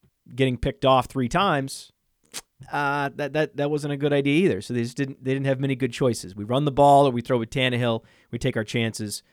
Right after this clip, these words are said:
The Bengals defense is improving because, so they're intercepting Tannehill three times. I'm fascinated. I, I think that,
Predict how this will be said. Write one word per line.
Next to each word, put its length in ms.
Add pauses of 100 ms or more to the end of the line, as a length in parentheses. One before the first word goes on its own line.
(240)
The 80
Bengals 500
defense 800 (340)
is 240
improving 720 (140)
because, 280
so 160
they're 160
intercepting 760 (460)
Tannehill 500
three 240
times. 580 (340)
I'm 160
fascinated. 840
I, 140
I 120
think 300
that, 200